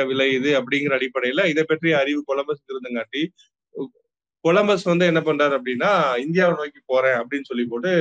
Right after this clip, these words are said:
"நான் உங்களுக்கு தேவையான இது, இது கொண்டு வரேன்" அப்படின்னு சொல்லி போட்டு அவர் வந்து கிளம்பி வர்றார். But அப்ப வந்து உங்களுக்கு,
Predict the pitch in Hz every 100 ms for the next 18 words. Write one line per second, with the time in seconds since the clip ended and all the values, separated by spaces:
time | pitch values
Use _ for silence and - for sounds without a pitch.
0 | 131 113 110 147 151 147 139 143 151 156
1 | 143 139 123 120 127 - 139 147 135 135
2 | 127 131 117 120 113 110 - 113 180 -
3 | - _ 165 170 147 139 160 156 127 110
4 | - _ _ 147 156 156 123 120 120 -
5 | _ - 156 151 143 147 165 156 156 160
6 | 180 160 160 156 160